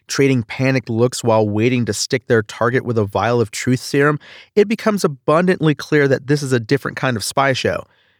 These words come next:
The series, co-created by Glover and Francesca Sloan and based on the two thousand five Brad Pitt,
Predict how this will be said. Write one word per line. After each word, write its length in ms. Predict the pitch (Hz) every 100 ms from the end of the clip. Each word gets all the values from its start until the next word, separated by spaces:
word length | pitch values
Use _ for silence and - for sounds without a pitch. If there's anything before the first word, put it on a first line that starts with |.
| _ -
The 80 |
series, 560 | 127 226 220 143 123 - _
co-created 640 | - 110 - 117 113 113 107
by 160 | 104
Glover 420 | 104 113 117 113 110
and 160 | 107
Francesca 500 | - 104 - 110 -
Sloan 520 | - - 139 143 117 - - -
and 160 | 123
based 280 | 110 117 -
on 120 | 117
the 80 | 107
two 200 | - 143
thousand 440 | - 117 113 107 101
five 420 | 113 110 104 -
Brad 380 | 110 113 107 _
Pitt, 240 | 123 117